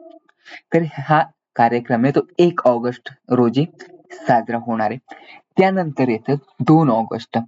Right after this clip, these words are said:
तर दोन ऑगस्ट मध्ये मुख्यमंत्री युवा कार्य प्रशिक्षण योजना, म्हणजेच त्याला आपण लाडका भाऊ योजना असेही म्हणतो, तर या योजनेचा कार्यक्रम होणार आहे.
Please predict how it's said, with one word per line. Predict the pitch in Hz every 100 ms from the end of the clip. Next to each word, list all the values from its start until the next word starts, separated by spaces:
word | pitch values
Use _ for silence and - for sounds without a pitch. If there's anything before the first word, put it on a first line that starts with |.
| _ - - - 202
तर | 196
दोन | 147 165 185
ऑगस्ट | 151 117 117 117 120
मध्ये | 120 107 104 135 - - - _
मुख्यमंत्री | 147 135 - 180 185 160 170
युवा | 143 131 135 156 _ -
कार्य | 101 113 135 151 - _ _ _ _ -
प्रशिक्षण | 127 127 127 135 123
योजना, | 117 113 104 110 - _ _ -
म्हणजेच | 147 156 170
त्याला | - 123 131 135
आपण | 117 127 123
लाडका | 117 113 107 117 135
भाऊ | 123 120 127
योजना | 117 113 - 110 113 - - -
असेही | 123 - 143 139
म्हणतो, | 120 104 - 117 - _ _ _ -
तर | 147 165 _ _ _ _ _ _ _ _ _ _ _ _ -
या | 135 175
योजनेचा | 156 131 127 127 117 120 143 _ _ - _ _ _ _ _ _ _
कार्यक्रम | 127 113 117 131 127
होणार | 131 113 110
आहे. | 110 123 _ -